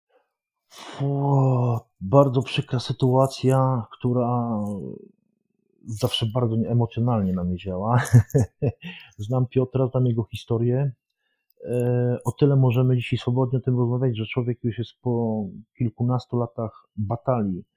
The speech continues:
e, sądowych, e, o-, uniewinniany,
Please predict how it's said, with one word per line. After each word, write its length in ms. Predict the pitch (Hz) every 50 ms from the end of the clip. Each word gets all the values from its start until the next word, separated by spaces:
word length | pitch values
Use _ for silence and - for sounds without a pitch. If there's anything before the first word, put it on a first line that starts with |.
| _ _ _ _ _ _ _ _ _ _ -
e, 200 | - 98 92 - - 57 55 57 64 -
sądowych, 640 | - - - 120 110 107 101 117 107 101 117 120 120 - - - - -
e, 60 | - 104 104 107 110 107 107 107 107 101 101 101 98 98 98 98 - - - _ _ -
o-, 120 | - - - _ _ _ _ _ _ _ _ _ _ _ _ _ _ _ _ _ _ _ _ _ _ _ _ -
uniewinniany, 1040 | - 135 143 147 139 135 139 143 143 143 143 135 135 131 131 127 123 120 117 117